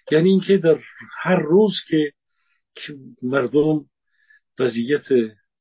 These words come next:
روز رو، کار رو شروع می‌کنن، می‌دونن که با توجه به شرایط اقتصادی می‌تونه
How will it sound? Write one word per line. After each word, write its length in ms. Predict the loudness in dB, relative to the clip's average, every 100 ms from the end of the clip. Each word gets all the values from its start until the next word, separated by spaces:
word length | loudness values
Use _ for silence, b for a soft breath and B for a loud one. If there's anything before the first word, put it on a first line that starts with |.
| _ _
روز 280 | -2 0 -2 -4
رو، 180 | -6 -6
کار 340 | -6 0 0
رو 160 | 0 -4
شروع 340 | -6 -8 -8
می‌کنن، 520 | -10 -10 -8 -8 -8 -14 b b b b b _
می‌دونن 600 | -2 0 0 0 0 -2 -6 -4
که 200 | -2 -2
با 140 | -4 -8
توجه 320 | -6 -4 -4
به 80 | -4
شرایط 420 | -6 -8 -8 -12 -12
اقتصادی 840 | -12 _ -16 -12 -12 -10 -12 -14 _ b b b
می‌تونه 600 | -2 -2 0 0 0 -4